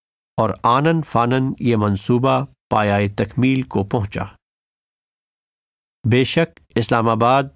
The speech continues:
پاکستان کا حسین ترین شہر ہے اور ہر موسم میں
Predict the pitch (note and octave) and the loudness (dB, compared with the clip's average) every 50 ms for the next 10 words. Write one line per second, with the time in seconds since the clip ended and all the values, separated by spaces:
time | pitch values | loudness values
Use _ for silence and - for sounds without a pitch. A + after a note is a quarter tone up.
0 | _ _ _ - - A2+ G2+ - A2+ G2 - - B2 B2+ C#3 C#3+ C#3+ C3+ B2+ - | _ _ _ -4 -4 -4 -2 -2 -4 -6 -2 -2 0 0 2 0 0 -2 -2 -2
1 | G#2 F#2+ G#2+ G2 - - C3+ C#3 C#3+ C#3+ C#3+ C3+ B2+ - A2+ A2 A#2+ B2 B2 A#2 | -2 -2 -2 -2 -2 0 0 0 2 0 0 -2 -2 -2 0 0 2 0 0 -2
2 | G#2+ - A2 G#2 B2 C3+ A#2+ A#2+ A#2+ B2+ C#3+ - _ _ _ _ _ _ _ _ | -2 -2 0 0 0 0 0 0 -2 -2 -4 -8 _ _ _ _ _ _ _ _
3 | - A2+ A2 G2+ - - C3 C#3+ C#3+ C3 A2+ A2 A2 G2+ - D#3+ D#3+ D3+ C3+ C3 | -4 -2 -2 -2 -2 -2 0 0 0 0 0 0 -2 0 0 -2 0 0 0 0
4 | B2+ B2+ B2+ B2+ | 0 0 -2 -2